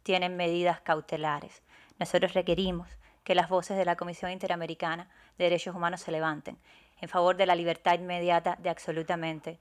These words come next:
todos ellos. Yo quisiera ahora pedirles que presten su atención al video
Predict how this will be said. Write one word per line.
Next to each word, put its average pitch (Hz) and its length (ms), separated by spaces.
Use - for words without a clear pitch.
todos 160 520
ellos. 160 520
Yo 175 120
quisiera 185 300
ahora 185 240
pedirles 190 540
que 180 340
presten 220 240
su 233 60
atención 196 680
al 190 140
video 185 400